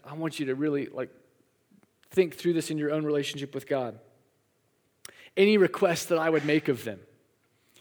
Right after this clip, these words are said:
any requirement that I would have of them, any demand, any expectation, any responsibility, even discipline, would always be called into question if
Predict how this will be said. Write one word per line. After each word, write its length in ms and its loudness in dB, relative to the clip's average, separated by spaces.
any 240 6
requirement 960 2
that 100 6
I 220 2
would 180 2
have 480 -2
of 220 -4
them, 160 -2
any 200 4
demand, 800 4
any 240 0
expectation, 840 2
any 180 2
responsibility, 960 4
even 480 4
discipline, 680 2
would 200 4
always 560 8
be 100 0
called 440 0
into 160 -10
question 560 -10
if 180 -6